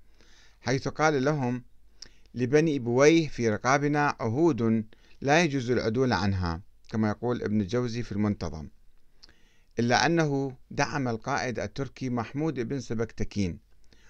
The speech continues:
وأسماه يمين الدولة، فقام هذا سنة أربعمائة وعشرين بعملية إبادة لمعارضي الخليفة العباسي في خراسان والري من الشيعة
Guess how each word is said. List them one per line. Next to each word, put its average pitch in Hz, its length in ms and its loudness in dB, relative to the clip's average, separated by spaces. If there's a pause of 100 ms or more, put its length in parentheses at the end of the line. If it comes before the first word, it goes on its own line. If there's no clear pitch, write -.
(160)
وأسماه 147 680 0
يمين 139 340 0
الدولة، 95 460 0 (600)
فقام 170 420 2
هذا 147 380 0
سنة 156 360 0
أربعمائة 127 460 -2
وعشرين 117 760 -2 (580)
بعملية 139 680 2 (120)
إبادة 165 720 0 (380)
لمعارضي 135 920 2
الخليفة 120 520 0
العباسي 113 600 -2
في 104 140 -4
خراسان 127 840 -4 (440)
والري 135 600 2 (320)
من 120 140 0
الشيعة 143 500 0